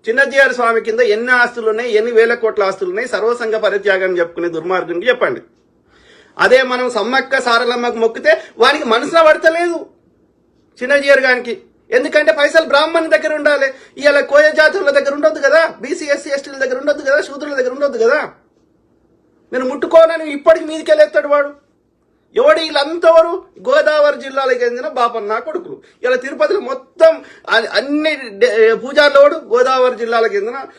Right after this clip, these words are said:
యొక్క, ఆ, బ్రాహ్మణ ముండా కొడుకులు. వీళ్ళకి ఉత్తర భారతదేశపు ఆ, ఆ బ్రాహ్మణ ముండా కొడుకులు, విదేశీ ఆర్య బ్రాహ్మణ ముండా కొడుకులు, పాండేలు, ఇంకోడోడు, శర్మలు, గొ-, దొంగనా కొడుకులు, వీళ్ళకి వాళ్ళకి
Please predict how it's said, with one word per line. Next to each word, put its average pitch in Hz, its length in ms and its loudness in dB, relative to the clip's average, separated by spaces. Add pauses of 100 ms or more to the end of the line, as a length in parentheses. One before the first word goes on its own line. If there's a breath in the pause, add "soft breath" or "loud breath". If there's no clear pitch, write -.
(220 soft breath)
యొక్క, 233 180 -2
ఆ, 190 420 -2
బ్రాహ్మణ 214 420 0
ముండా 202 280 -2
కొడుకులు. - 540 -8 (840)
వీళ్ళకి 294 460 0 (180 loud breath)
ఉత్తర 302 320 2
భారతదేశపు 262 840 0
ఆ, 247 340 0
ఆ 226 140 0
బ్రాహ్మణ 247 380 -2
ముండా 233 320 0
కొడుకులు, 220 320 -2
విదేశీ 233 360 2
ఆర్య 220 260 2
బ్రాహ్మణ 208 340 -2
ముండా 202 280 -2
కొడుకులు, 202 280 -8
పాండేలు, 220 680 -2
ఇంకోడోడు, 196 500 -4
శర్మలు, 202 460 -4
గొ-, 208 220 -4 (240 loud breath)
దొంగనా 202 380 2
కొడుకులు, 190 500 -8
వీళ్ళకి 220 360 -2
వాళ్ళకి 180 420 -2